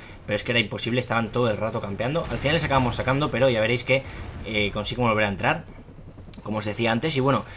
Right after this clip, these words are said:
así como, como os decía antes, pues os dije cuando salió el otro D L C, el anterior, el de Invasion creo que era, este es el de Nemesis, pues,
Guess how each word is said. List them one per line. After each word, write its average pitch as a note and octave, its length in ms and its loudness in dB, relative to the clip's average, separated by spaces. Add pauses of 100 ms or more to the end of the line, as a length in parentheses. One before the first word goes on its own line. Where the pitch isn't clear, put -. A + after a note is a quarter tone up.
(260)
así C#3 240 0
como, D3 680 4
como A#2 180 0
os A2+ 60 2
decía C3+ 220 2
antes, C3+ 240 2
pues G#2+ 180 -4
os G#2 100 -4
dije A#2+ 420 2
cuando A2 280 0
salió A2+ 360 2
el A#2 60 2
otro A2+ 200 0
D A2 80 0
L G#2+ 120 2
C, C#3 160 2
el C3+ 80 4
anterior, A2+ 340 4
el G#2 160 2
de G2 200 -2
Invasion A2 440 0
creo G#2+ 180 -4
que B2 80 0
era, D3 100 2
este A#2+ 140 -6
es A#2+ 60 -2
el G#2+ 60 -2
de G#2 80 -4
Nemesis, B2 460 -2 (600)
pues, F#3 380 4